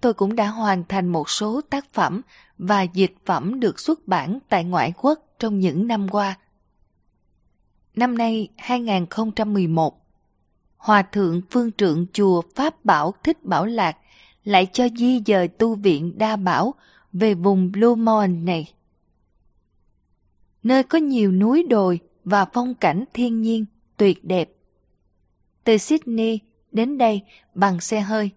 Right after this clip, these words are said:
lái độ hai giờ đồng hồ, mặc dầu đoạn đường chỉ một trăm ba mươi lăm cây số. Vì là đường đèo quanh co, uốn khúc, khó chạy nhanh hơn được.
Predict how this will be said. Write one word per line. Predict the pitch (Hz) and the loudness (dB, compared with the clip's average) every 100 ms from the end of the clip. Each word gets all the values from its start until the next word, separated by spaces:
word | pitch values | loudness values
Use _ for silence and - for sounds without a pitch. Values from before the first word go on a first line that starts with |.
| _ _ _ _ | _ _ _ _
lái | - 226 269 349 | -2 0 2 4
độ | 262 160 | 4 4
hai | 185 - 254 254 | 2 -4 -4 -2
giờ | 233 185 | 0 2
đồng | 180 175 | 0 -2
hồ, | 185 180 175 _ _ _ _ _ _ - | 0 0 0 _ _ _ _ _ _ -2
mặc | - 220 | 0 0
dầu | 196 214 | 0 2
đoạn | 190 196 170 202 | 2 2 2 0
đường | 208 196 185 - | 2 2 0 -2
chỉ | 196 151 226 302 _ | 0 0 -2 -4 _
một | 190 196 185 _ | -2 0 0 _
trăm | 254 254 | -2 0
ba | 240 233 | 0 0
mươi | 240 | -2
lăm | 226 226 208 | -2 -2 -2
cây | - 220 | -4 -4
số. | 202 220 220 330 - _ _ _ _ _ _ _ _ _ - | -4 -4 -2 -4 -8 _ _ _ _ _ _ _ _ _ -4
Vì | 220 214 | 0 0
là | 202 202 | 0 -2
đường | 175 202 185 175 | 0 0 0 -2
đèo | 196 185 | 0 -2
quanh | - 233 214 | -2 -4 -4
co, | - 220 214 - _ _ | -4 -2 -4 -10 _ _
uốn | 226 247 330 | 2 2 0
khúc, | - 339 349 _ _ _ _ | 2 2 2 _ _ _ _
khó | - 254 311 | -2 0 2
chạy | 381 247 160 170 | 0 0 0 0
nhanh | 202 226 208 | -2 -4 -4
hơn | 220 208 | -4 -2
được. | 196 160 | -2 -2